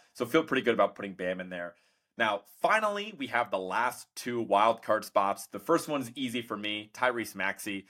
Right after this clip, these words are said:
I believe Philly is the third seed in the Eastern Conference to this day.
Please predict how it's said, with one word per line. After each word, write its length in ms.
I 60
believe 260
Philly 300
is 320
the 220
third 460
seed 460
in 200
the 180
Eastern 240
Conference 420
to 100
this 220
day. 400